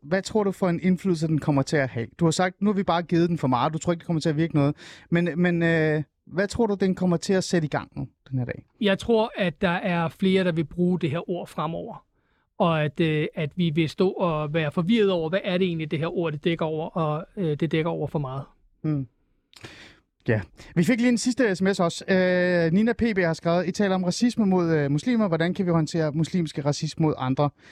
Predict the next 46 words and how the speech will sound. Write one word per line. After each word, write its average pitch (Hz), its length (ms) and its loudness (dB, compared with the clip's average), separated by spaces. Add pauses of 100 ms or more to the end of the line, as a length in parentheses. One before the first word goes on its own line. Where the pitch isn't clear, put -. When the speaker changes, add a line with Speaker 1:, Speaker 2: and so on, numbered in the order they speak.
(220)
Speaker 1:
øh, 123 340 2
minoriteter?" 117 420 0
og 117 80 -4
så - 100 -8
videre? 110 120 -4 (420)
Igen, 135 240 -2 (120)
det 175 60 4
er 160 40 2
det 151 140 -4
der 143 120 2
med, 135 200 0
at 131 200 -6
man, 123 220 -2
man 131 140 -2
taler 127 220 0
om 123 120 0
det - 100 -6
omvendt, 127 400 0
ikke? 143 200 0
Speaker 2:
Men 196 140 2
det 196 120 2
er 190 100 0
et 175 60 -4
rigtig 185 240 -2
interessant 202 440 -6
spørgsmål, 202 460 -2
ikke? 190 160 -2
Og 202 60 -2
det 185 60 2
er - 40 2
jo 185 40 4
også 208 160 0
et 196 60 -2
interessant 196 480 0
emne. 220 220 2
Der 196 80 0
er 185 60 2
tydeligvis 208 420 0
mange, 196 200 2
der 196 60 0
går 196 180 -6
op 233 100 -2
i - 40 -2
det 214 140 0
her 190 100 2
emne. 185 220 0